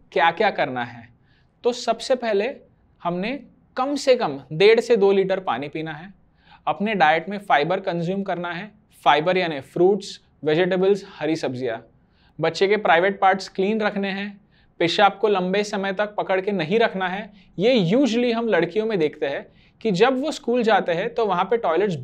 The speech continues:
बहुत गंदे रहते हैं, तो वो अवॉइड करते हैं टॉयलेट में जाने से, इसलिए वो usually स्कूल में जाने से पहले और स्कूल से आने के बाद यूरिन करते हैं। But ऐसा हम एडवाइज नहीं करेंगे, कोशिश करें कि स्कूल में ही यूरिन पास करें।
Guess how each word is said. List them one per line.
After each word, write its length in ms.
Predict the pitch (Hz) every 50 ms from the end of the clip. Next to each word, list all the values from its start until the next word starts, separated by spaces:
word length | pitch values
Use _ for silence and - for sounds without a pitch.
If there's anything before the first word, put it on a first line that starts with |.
| -
बहुत 320 | - 143 127 160 180 185 175
गंदे 320 | - 151 143 139 139 139
रहते 240 | 139 131 127 127 147
हैं, 260 | 131 127 131 135 - _ _ _ _ _ _ -
तो 80 | 247
वो 80 | 269 294
अवॉइड 400 | - - 185 185 202 233 254 240
करते 240 | 254 233 233 240 240
हैं 160 | 226 240 -
टॉयलेट 340 | - 190 160 156 170 180 185
में 140 | 196 208
जाने 280 | 185 175 147 131 131 131
से, 200 | 127 - 131 135 131 - - _ _ _ _ -
इसलिए 240 | 160 - 214 214
वो 120 | 220 233 220
usually 380 | 190 180 180 160 185 220 247
स्कूल 300 | 233 - - - 190 190
में 140 | 190 202 208
जाने 240 | 180 175 160 160 160
से 120 | 160 -
पहले 420 | 147 - 147 147 160 175 220 254 240 - - _ _ _ _ -
और 100 | 180 190
स्कूल 300 | 190 190 - - 202 208
से 120 | 202 208 220
आने 180 | 202 196 190
के 120 | 185 202 202
बाद 280 | 196 202 240 254 196
यूरिन 240 | 180 165 180 185 185
करते 260 | 180 175 - 160 147
हैं। 240 | 139 127 123 123 - _ _ _ _ _ _ _ _ -
But 120 | 285 302
ऐसा 340 | 311 - 208 208 202 - 269
हम 460 | 269 240 240 254 294 302 - - - - - - -
एडवाइज 420 | 175 170 170 175 180 196 196 190 -
नहीं 200 | 151 139 156 156
करेंगे, 440 | 156 143 131 120 113 113 117 127 - - _ _ _ _ _ -
कोशिश 360 | - 269 262 - 302 269 -
करें 280 | - 214 185 190 196 190
कि 120 | 220 220
स्कूल 300 | 214 - - 226 220 214
में 120 | 208 208
ही 100 | 202 214
यूरिन 300 | 226 202 175 165 175 180
पास 260 | 180 170 143 139 - -
करें। 260 | - 131 120 120